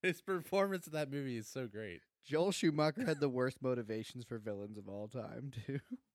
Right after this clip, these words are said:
Speaker 1: Yeah, he did.
Speaker 2: It was mind control.
Speaker 1: <laughs>
Speaker 2: The
Speaker 1: And
Speaker 2: Riddler
Speaker 1: Two-Face
Speaker 2: wants,
Speaker 1: just went
Speaker 2: the
Speaker 1: along with
Speaker 2: Riddler
Speaker 1: it
Speaker 2: wants
Speaker 1: because
Speaker 2: mind
Speaker 1: why
Speaker 2: control.
Speaker 1: not?
Speaker 2: Yeah, and the Riddler just, like, hijacks, he hijacks every fucking thing.
Speaker 1: Yeah.
Speaker 2: Oh,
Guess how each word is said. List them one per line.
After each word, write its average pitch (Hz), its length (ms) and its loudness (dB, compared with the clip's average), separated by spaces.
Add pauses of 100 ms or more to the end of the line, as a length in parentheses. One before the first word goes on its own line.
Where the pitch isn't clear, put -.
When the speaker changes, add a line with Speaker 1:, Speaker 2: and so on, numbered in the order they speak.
(120)
Speaker 1:
Yeah, 104 440 -4 (160)
he 107 140 -10
did. 95 380 -8 (640)
Speaker 2:
It - 40 -8
was 139 140 -4
mind 127 360 0
control. 139 500 -2
Speaker 1:
<laughs> - 60 -20 (1400)
Speaker 2:
The 190 140 2 (100)
Speaker 1:
And 143 160 2
Speaker 2:
Riddler 143 300 6
Speaker 1:
Two-Face 165 120 4
Speaker 2:
wants, 143 200 0
Speaker 1:
just 160 80 -12
went 143 160 -2
Speaker 2:
the - 80 2
Speaker 1:
along - 100 0
with 139 120 2
Speaker 2:
Riddler 123 120 2
Speaker 1:
it 131 60 0
Speaker 2:
wants 131 160 -6
Speaker 1:
because 113 140 -4
Speaker 2:
mind 113 100 -6
Speaker 1:
why 104 80 -4
Speaker 2:
control. 98 220 -6
Speaker 1:
not? 139 80 -10 (440)
Speaker 2:
Yeah, 160 200 4
and 156 100 0
the 147 80 0
Riddler 147 340 0
just, 131 240 -8
like, 120 320 -2 (880)
hijacks, 135 640 2 (380)
he 220 120 -2
hijacks 233 560 6
every 139 520 2
fucking 127 360 -2
thing. 117 300 -2 (640)
Speaker 1:
Yeah. 98 220 -2 (400)
Speaker 2:
Oh, 113 180 0